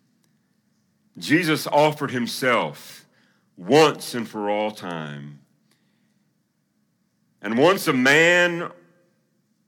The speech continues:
or a woman is gripped by that reality, it is just incomprehensible that you would want to spend time in the shadow.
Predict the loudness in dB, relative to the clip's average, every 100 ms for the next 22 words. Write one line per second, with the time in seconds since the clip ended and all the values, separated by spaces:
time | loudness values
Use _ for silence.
0 | _ _ _ _ -6 -2 0 2 4 4
1 | 4 -2 -2 -10 -14 _ _ _ _ _
2 | _ _ _ _ -8 -8 -10 0 2 2
3 | -2 -2 0 2 0 -4 -6 -4 0 0
4 | 0 -4 -8 -8 -8 -8 -10 -12 -14 -10
5 | -6 -4 -6 -12 -8 -4 -4 -6 -12 -12
6 | -6 -6 -6 -8 -10 -10 -18 -20 _ _
7 | _ _ _ _ _ _ _ _ -12 -10
8 | -6 -4 0 0 -2 -4 -6 -4 -4 -2
9 | -2 -6 -8 -10 -12 -14 -18